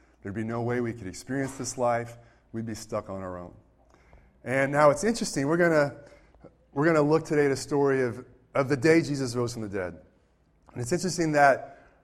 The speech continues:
when his disciples, when he came that night,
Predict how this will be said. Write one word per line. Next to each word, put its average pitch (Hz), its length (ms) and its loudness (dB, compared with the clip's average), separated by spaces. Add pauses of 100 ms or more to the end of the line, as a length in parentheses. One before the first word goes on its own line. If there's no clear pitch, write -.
(400)
when 160 320 2
his 156 240 -2
disciples, 139 880 2
when 139 160 -4
he 156 120 2
came 175 600 -2 (100)
that 139 220 4
night, 135 360 2